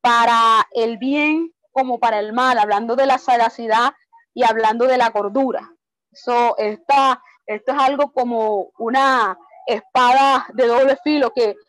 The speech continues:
si usted la sabe usar bien va a ser de provecho, pero si la usa mal va a ser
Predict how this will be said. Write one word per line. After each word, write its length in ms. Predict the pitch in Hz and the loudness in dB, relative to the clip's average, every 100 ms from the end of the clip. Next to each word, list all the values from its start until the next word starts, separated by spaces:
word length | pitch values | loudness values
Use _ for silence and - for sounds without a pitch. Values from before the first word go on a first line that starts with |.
| _ _ | _ _
si 160 | 233 | -16
usted 300 | 196 - 277 | -6 0 2
la 160 | 302 294 | 2 0
sabe 320 | - 294 302 | 0 0 2
usar 380 | 269 - 277 247 | -2 0 0 0
bien 340 | 277 285 294 247 | 0 0 0 -2
va 60 | |
a 40 | 247 | 0
ser 240 | 277 262 | -2 0
de 140 | 277 | 0
provecho, 760 | 269 233 233 254 262 262 330 415 _ _ _ _ | 0 -2 0 0 0 -2 -6 -6 _ _ _ _
pero 220 | 262 254 240 | -2 0 -2
si 160 | 262 | -4
la 240 | 247 220 233 | -2 0 2
usa 380 | 262 - 285 269 | 0 -2 -2 0
mal 500 | 269 277 285 294 285 _ _ _ - 233 226 226 262 254 | 2 2 2 0 -6 _ _ _ -20 -20 -16 -8 -8 -2
va 80 | 240 | -2
a 80 | - | -2
ser 480 | - 285 262 247 | -4 -2 0 -2